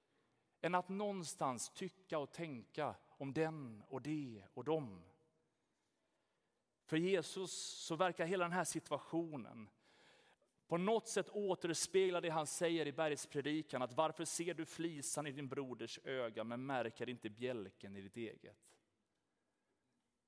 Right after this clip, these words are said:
Efter att ha gett sitt svar så böjer han sitt huvud igen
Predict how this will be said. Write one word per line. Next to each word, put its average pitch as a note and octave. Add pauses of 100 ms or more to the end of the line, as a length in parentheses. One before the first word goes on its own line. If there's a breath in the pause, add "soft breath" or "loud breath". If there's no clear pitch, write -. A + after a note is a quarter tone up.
(2250)
Efter D#3+
att E3+
ha E3
gett D3
sitt C#3
svar F#2+ (1500)
så -
böjer E3+
han C3
sitt -
huvud A#2
igen A2